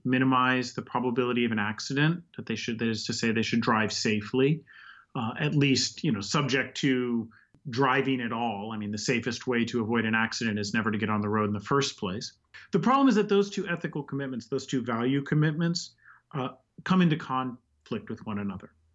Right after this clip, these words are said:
So all else being equal, the speed that minimizes the probability of an accident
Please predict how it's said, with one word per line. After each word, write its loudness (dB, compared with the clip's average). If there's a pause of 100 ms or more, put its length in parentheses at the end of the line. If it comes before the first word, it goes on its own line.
(340)
So 2
all 6
else 2
being 2
equal, 0
the 4
speed 6
that 2
minimizes 2
the -2
probability 2
of 2
an 2
accident 0